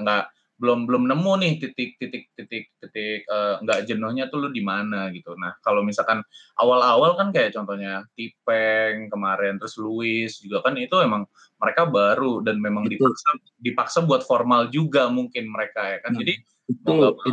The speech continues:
Speaker 1: mau,
Speaker 2: gila sih.
Speaker 1: hmm, mau nggak
Speaker 2: Gue
Speaker 1: mau,
Speaker 2: baca.
Speaker 1: mau nggak mau
Speaker 2: Hmm.
Speaker 1: dia harus seprofesional mungkin buat ngisi di situ. Walaupun emang mereka lagi awal-awal meniti karir mereka di caster.
Speaker 2: Iya, itu gue baca kolom chat ya. Gila, gila, gila.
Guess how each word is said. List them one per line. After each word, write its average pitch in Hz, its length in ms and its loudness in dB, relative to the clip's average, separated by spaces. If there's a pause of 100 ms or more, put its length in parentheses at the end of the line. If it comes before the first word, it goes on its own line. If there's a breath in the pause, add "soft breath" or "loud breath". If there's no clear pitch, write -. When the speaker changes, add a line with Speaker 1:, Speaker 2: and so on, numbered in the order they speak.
Speaker 1:
mau, 170 160 4
Speaker 2:
gila 127 280 4
sih. 117 220 -4 (420)
Speaker 1:
hmm, 113 360 -6 (380)
mau 113 160 2
nggak 120 100 4
Speaker 2:
Gue 135 120 6
Speaker 1:
mau, - 100 4
Speaker 2:
baca. - 140 -2 (760)
Speaker 1:
mau 123 140 0
nggak 117 160 6
mau 104 80 4
Speaker 2:
Hmm. 98 80 2
Speaker 1:
dia - 100 -4
harus - 180 -8
seprofesional 113 840 -4
mungkin 131 420 -6
buat 107 180 -6
ngisi 104 260 -12
di 98 80 -14
situ. 107 340 -14
Walaupun 101 560 2
emang 104 240 -2
mereka 123 380 -2 (500)
lagi 123 560 -2
awal-awal 110 720 4
meniti 131 300 -4
karir 143 280 -2
mereka 160 260 -4
di 160 100 -2
caster. 160 460 -4 (640)
Speaker 2:
Iya, 120 440 6
itu 127 260 2
gue 170 180 6
baca 151 240 2
kolom 131 320 2
chat 151 180 2
ya. - 200 2
Gila, 98 1000 4
gila, 98 360 4
gila. 92 300 2